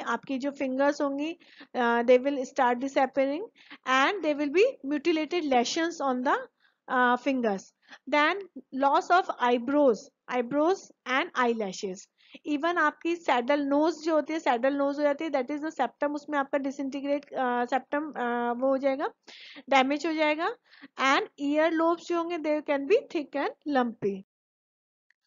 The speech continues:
So what could be the complication? That is most important, that is the deformities, which can be noticed by any person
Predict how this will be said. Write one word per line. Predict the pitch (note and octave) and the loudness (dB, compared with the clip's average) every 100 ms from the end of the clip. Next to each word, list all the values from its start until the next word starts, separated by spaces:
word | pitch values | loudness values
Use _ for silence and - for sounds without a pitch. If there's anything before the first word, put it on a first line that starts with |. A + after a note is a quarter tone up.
| _ | _
So | D4+ | -6
what | D4 C4+ D4+ | 0 0 2
could | - D#4+ | 0 2
be | F#4 | 2
the | F#4+ G4+ | 0 0
complication? | C#4 A#3+ B3+ C#4 C4 B3+ | -2 -2 -2 -2 0 0
That | B3 A#3+ | 0 -2
is | D#4+ D4 | -4 -2
most | C#4+ F#4+ G4 | 0 0 0
important, | E4+ D4+ C#4 D4+ D#4+ D4 A#3+ | -2 0 0 -2 -6 -8 -2
that | B3 C4 | -2 0
is | C4+ | -2
the | D4+ | -2
deformities, | C#4 B3 A#3+ G#3 G3 F#3+ F#3+ _ _ _ - | -2 -4 -4 -4 -6 -10 -16 _ _ _ -8
which | D4 - | -6 -4
can | D#4 | -4
be | D#4+ | -4
noticed | E4 D4 C#4+ E4+ D4 | -2 -4 -4 -6 2
by | C#4+ D#4 D#4 _ | 2 2 -4 _
any | B3+ C4+ D#4+ | -4 -2 -2
person | D#4 C4+ B3+ E4 | 0 0 0 -6